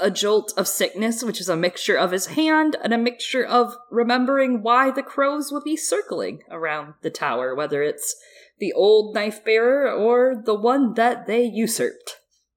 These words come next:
But this was no time to enjoy that view. The kids are <laughs> angrily racing up the tower, calling them murderers.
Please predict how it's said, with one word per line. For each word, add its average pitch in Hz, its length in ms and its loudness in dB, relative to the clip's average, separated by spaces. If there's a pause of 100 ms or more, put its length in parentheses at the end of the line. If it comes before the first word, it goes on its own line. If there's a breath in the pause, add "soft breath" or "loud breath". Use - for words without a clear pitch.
(240)
But 302 120 4
this 381 140 0
was 240 160 0
no 202 160 4
time 165 440 -6
to 180 140 -12
enjoy 151 360 -6
that 139 260 -10
view. 311 280 -4 (460 loud breath)
The 180 120 -4
kids 240 400 -4
are 185 180 -2
<laughs> - 60 -10
angrily 220 640 2
racing 151 460 -6
up 139 100 -8
the 151 80 -6
tower, 135 400 -4
calling 269 440 2
them 247 180 0
murderers. 139 680 -6